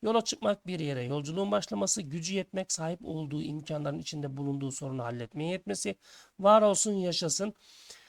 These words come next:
kulak vermek, söylenenleri dinlemek, baba yadigarı, babadan kalıdan eşya olarak ifade edebiliriz arkadaşlar. Altıncı etkinliğimize bakalım.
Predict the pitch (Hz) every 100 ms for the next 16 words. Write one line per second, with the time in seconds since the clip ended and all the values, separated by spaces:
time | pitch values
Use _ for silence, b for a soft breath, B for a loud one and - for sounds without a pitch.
0 | B - 202 202 202 180 160 160 160 175
1 | 160 151 143 123 117 110 180 196 190 202
2 | - 160 180 185 165 151 135 147 202 175
3 | 147 151 185 214 - - - 160 143 135
4 | 151 185 233 _ 143 135 - 160 120 117
5 | 160 151 120 185 - B B B B _
6 | 190 151 143 113 170 - 131 123 120 120
7 | 175 160 139 139 139 117 - 214 - B
8 | B B B - 285 285 262 208 214 -
9 | 196 185 175 165 165 160 156 160 202